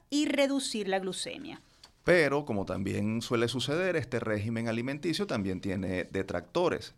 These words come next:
Speaker 2: Son quienes sostienen que la dieta keto produce avitaminosis, eleva el colesterol en la sangre, produce estreñimiento y que mantenerla por tiempo indefinido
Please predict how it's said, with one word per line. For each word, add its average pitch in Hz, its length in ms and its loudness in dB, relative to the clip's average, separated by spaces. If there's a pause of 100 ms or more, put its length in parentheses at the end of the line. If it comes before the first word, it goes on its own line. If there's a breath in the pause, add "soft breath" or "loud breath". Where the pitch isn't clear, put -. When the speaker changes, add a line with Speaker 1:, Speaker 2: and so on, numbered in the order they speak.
(120)
Speaker 2:
Son 98 400 -2
quienes 110 440 -2
sostienen 110 640 0
que 104 120 -4
la 90 120 0
dieta 92 300 -2
keto 101 320 -4
produce 95 640 -2 (320 loud breath)
avitaminosis, 98 1000 2
eleva 92 320 2
el 95 80 0
colesterol 85 560 -4
en 90 100 -2
la 85 80 -4
sangre, 107 480 0
produce 95 340 -4
estreñimiento 101 800 -2
y 135 80 0
que 120 300 0
mantenerla 123 880 0
por 92 160 -6
tiempo 90 260 -6
indefinido 151 600 0